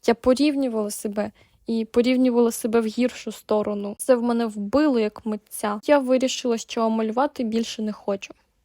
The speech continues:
Не те, щоб я вирішила це, я відчула, що я не хочу більше малювати. І зараз я переосмислюю всі ці штуки. Я і моє бажання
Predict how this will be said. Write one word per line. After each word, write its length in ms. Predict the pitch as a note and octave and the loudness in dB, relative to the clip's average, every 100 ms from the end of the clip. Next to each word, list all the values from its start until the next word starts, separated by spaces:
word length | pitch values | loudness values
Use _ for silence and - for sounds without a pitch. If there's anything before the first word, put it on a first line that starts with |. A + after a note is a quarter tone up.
| _ _ - | _ _ -10
Не 60 | B3+ | 0
те, 140 | G4 | 0
щоб 240 | - C4 - | 2 -4 0
я 160 | G#3+ | 2
вирішила 680 | A3 A#3 D4 A#3 G#3+ - G#3 | 2 6 6 6 -2 -2 -2
це, 220 | G3 - | -4 -6
я 120 | A3 C#4+ | 0 0
відчула, 520 | D4+ - - E4 A#3 | 0 -4 -2 0 0
що 240 | - - | -2 -8
я 60 | B3 | -6
не 100 | D4 | -6
хочу 520 | - G#4+ - - A3 | -2 -4 -4 -8 -8
більше 420 | A#3 A3 G#3 - A3 | -6 -4 -6 -6 -6
малювати. 640 | G#3+ G#3+ A3+ G#3+ G#3+ - _ _ - | -4 -4 -2 -4 -4 -16 _ _ -6
І 120 | B3+ | -2
зараз 440 | B3 D4 D4 - - | 2 2 2 -4 -2
я 220 | B3+ C4 _ _ _ | 0 0 _ _ _
переосмислюю 880 | B3 B3 A#3 - A#3 A3+ - G#3 | 4 4 0 -4 -4 -4 -4 -4
всі 240 | G#3 - G#3+ | -4 -6 -10
ці 180 | - A3 | -6 -8
штуки. 560 | - - G4 - G#3 - _ _ _ _ _ _ _ | -6 -6 -6 -6 -10 -10 _ _ _ _ _ _ _
Я 360 | A#3 C#4+ D4+ D4+ _ _ _ _ _ | 0 2 2 -2 _ _ _ _ _
і 80 | C4 | 0
моє 260 | B3+ B3+ C4+ | 2 4 4
бажання 640 | A#3 A3+ B3 C4+ A#3+ - | 4 2 0 0 -4 -8